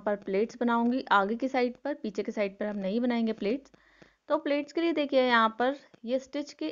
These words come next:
एक साइड पर मैं तीन तीन इंच पे मार्क कर रही हूँ। तो यहाँ पर मैं चार मार्क लगाऊंगी, तीन इंच पे, छः इंच पे, नौ इंच पे और बारह इंच पे।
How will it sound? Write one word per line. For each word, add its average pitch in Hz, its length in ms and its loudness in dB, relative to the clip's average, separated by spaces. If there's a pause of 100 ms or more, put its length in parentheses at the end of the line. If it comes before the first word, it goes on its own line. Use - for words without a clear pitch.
एक 254 160 -2
साइड 277 300 0
पर 285 120 2
मैं 302 180 4
तीन 262 280 0
तीन 262 180 2
इंच 247 200 2
पे 233 140 -4
मार्क 202 340 4
कर 202 140 -4
रही 208 100 -6
हूँ। 320 180 -4 (840)
तो 240 60 -6
यहाँ 240 180 0
पर 262 120 -6
मैं 311 220 2
चार 240 340 6
मार्क 214 320 2
लगाऊंगी, 190 580 -6 (520)
तीन 240 180 0
इंच 262 180 0
पे, 277 220 -4
छः 226 280 -2
इंच 240 280 0
पे, 254 180 0
नौ 220 200 0
इंच 196 180 -4
पे - 140 -10
और 240 120 -4
बारह 208 260 -2
इंच 220 220 -6
पे। 339 220 -10